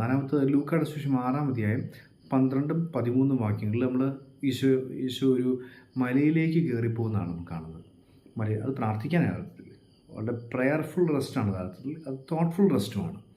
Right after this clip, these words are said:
ഈശോ പ്രാർത്ഥിക്കാനായിട്ട് മലമുകളിലേക്ക് കയറിപ്പോയി. എന്നിട്ട് താഴേക്ക് ഇറങ്ങി വന്നിട്ട് ഈശോ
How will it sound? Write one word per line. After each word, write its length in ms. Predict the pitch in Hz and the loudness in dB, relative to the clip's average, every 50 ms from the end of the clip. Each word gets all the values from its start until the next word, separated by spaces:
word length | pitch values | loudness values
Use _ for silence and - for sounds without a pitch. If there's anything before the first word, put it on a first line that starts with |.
| _ _ - - - - - - - - | _ _ -20 -20 -20 -20 -20 -16 -12 -10
ഈശോ 140 | - - - - | -8 -8 -4 -2
പ്രാർത്ഥിക്കാനായിട്ട് 640 | 135 123 123 127 - - 139 139 151 143 143 139 135 123 | -2 -2 -2 -4 -4 -6 -4 -2 -2 -4 -2 -2 -2 -2
മലമുകളിലേക്ക് 480 | 113 113 120 120 123 123 127 120 117 110 | 0 -2 -2 -4 -2 -2 -2 -2 0 0
കയറിപ്പോയി. 340 | 98 95 95 92 90 82 85 - - - - - - - - - | 0 0 -2 -4 -6 -10 -10 -12 -18 -20 -20 -20 -20 -20 -14 -6
എന്നിട്ട് 220 | - 180 185 185 - 165 | -4 -4 -4 -2 -2 0
താഴേക്ക് 400 | 147 151 160 170 185 196 196 190 165 | 0 2 2 4 4 4 4 2 2
ഇറങ്ങി 180 | 151 151 151 151 | 2 2 0 0
വന്നിട്ട് 200 | 151 151 143 139 135 | 0 0 0 0 0
ഈശോ 140 | 127 147 | 0 -2